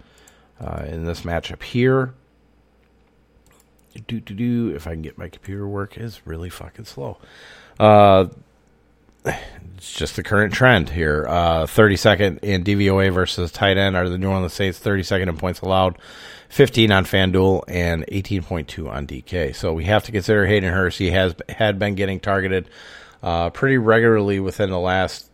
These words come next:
uh, couple of weeks, um, especially with, uh, Calvin Ridley being out. So <clears throat> we'll definitely take a look there.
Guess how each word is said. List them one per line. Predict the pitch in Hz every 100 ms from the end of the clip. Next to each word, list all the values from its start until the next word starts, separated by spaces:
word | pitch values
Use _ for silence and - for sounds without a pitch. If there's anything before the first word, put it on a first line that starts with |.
| -
uh, | 92 85
couple | 80 104 92 85
of | 76 92
weeks, | 101 110 - - - _ _ - _ _ _ -
um, | 92 87 87 85 80
especially | - - 104 98 90
with, | 87 90 95 90 - - - - _ _
uh, | 85 82 76 64 57 53 60 65 -
Calvin | - 120 98
Ridley | 82 104 92
being | 85 85 78 -
out. | 117 95 82 -
So | - 110 98 90 - _
<clears throat> | _ 165
we'll | 175 147 113 90 82 95 117
definitely | 117 117 110 107
take | 117 101
a |
look | 95 98 92
there. | 101 107 107 107